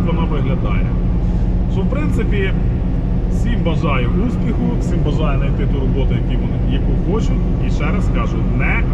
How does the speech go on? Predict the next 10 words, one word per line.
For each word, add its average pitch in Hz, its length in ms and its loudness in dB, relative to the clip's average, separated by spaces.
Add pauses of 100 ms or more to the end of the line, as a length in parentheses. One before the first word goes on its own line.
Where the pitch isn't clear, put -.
(200)
розчаровуйтеся, 151 1700 0 (400)
не 143 80 0
вас, 170 440 0 (260)
не - 60 2
є 214 240 0 (140)
вам, 185 200 0 (220)
вас, - 420 0 (200)
вам 208 260 0 (300)
не - 60 0
є 196 280 0